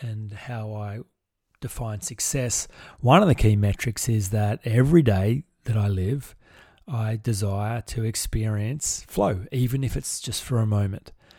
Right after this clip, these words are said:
That at some point, I will drop into that feeling of timelessness, of bliss,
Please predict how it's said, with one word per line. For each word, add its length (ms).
That 100
at 120
some 360
point, 420
I 80
will 140
drop 400
into 400
that 240
feeling 640
of 360
timelessness, 1000
of 280
bliss, 580